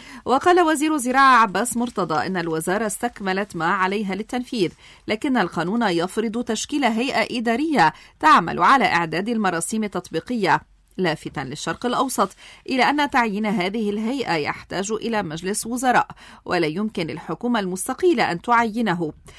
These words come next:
ما يفرض على الحكومة العتيدة أن تعين الهيئة للانطلاق بالمشروع. وقال مرتضى أن تأخير في الانطلاق بالخطة حرم الخزينة من عائدات مالية ضخمة، موضحاً أن تقديرات العائدات للسنة الأولى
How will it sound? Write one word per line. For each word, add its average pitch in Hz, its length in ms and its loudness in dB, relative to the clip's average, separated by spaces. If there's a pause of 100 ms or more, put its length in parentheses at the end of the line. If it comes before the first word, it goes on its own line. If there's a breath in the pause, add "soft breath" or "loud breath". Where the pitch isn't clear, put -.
(160 loud breath)
ما 156 160 -2
يفرض 180 460 0
على 175 400 4
الحكومة 170 560 -4
العتيدة 165 560 -2
أن 156 80 -6
تعين 175 440 -2
الهيئة 196 520 -2 (240 soft breath)
للانطلاق 262 840 2 (160)
بالمشروع. 180 640 -6 (580 loud breath)
وقال 320 440 6
مرتضى 311 360 2
أن 185 260 2
تأخير 226 420 -2
في 220 120 -4
الانطلاق 180 480 -2
بالخطة 202 440 -2
حرم 156 320 -2
الخزينة 208 580 -2
من 202 140 -2
عائدات 180 520 -2
مالية 208 320 -2
ضخمة، 226 460 0 (440 loud breath)
موضحاً 202 400 0
أن 170 300 -2
تقديرات 175 540 -2
العائدات 196 580 0
للسنة 214 460 -2
الأولى 165 480 0